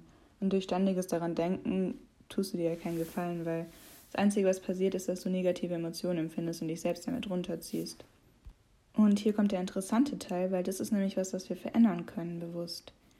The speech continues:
Unsere Emotionen, die wir empfinden. Und natürlich gibt's da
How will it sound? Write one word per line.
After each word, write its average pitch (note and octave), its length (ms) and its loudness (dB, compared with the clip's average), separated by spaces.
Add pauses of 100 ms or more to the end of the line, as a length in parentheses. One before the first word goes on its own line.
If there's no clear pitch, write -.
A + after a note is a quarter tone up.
(380)
Unsere G3 280 2
Emotionen, G3 440 2
die F3 80 -2
wir F3+ 260 0 (520)
empfinden. G3+ 500 4
Und E3+ 60 -4
natürlich F3+ 420 0
gibt's - 180 -4
da F3+ 240 -2